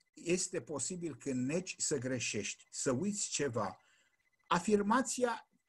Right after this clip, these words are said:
poate fi corectată, o afirmație poate fi completată, dar o negare este mult mai greu de, de, uh, înțeles după aceea și poate avea și consecințe, nu? La nivel. Prin urmare, manuscrisele de la Marea Moartă sunt o descoperire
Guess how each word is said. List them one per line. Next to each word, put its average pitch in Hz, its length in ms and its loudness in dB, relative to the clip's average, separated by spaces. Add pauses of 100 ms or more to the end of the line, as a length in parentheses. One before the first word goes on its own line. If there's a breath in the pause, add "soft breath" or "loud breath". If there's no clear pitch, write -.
(100)
poate 226 340 0
fi 208 380 -8
corectată, 185 760 -4
o 170 100 0
afirmație 165 720 -6
poate 175 380 -2
fi 175 160 -8
completată, 165 1040 0 (460 soft breath)
dar 156 640 2 (160)
o 170 160 6
negare 156 540 2
este 196 340 -2
mult 185 280 -2
mai 170 160 -2
greu 165 440 4 (140)
de, 120 680 0
de, 123 500 -2
uh, 120 340 -4
înțeles 139 520 2
după 123 240 -4
aceea 175 380 0
și - 260 -4 (440 loud breath)
poate 220 260 6
avea 190 140 0
și 185 160 -4
consecințe, 180 800 -2
nu? 127 340 -2
La 113 160 -6
nivel. 110 240 -8 (300 soft breath)
Prin 147 140 -2
urmare, 170 420 4
manuscrisele 170 540 0
de 143 120 0
la 131 120 2
Marea 135 260 2
Moartă 147 360 2
sunt 131 240 -4
o 139 80 0
descoperire 131 880 -2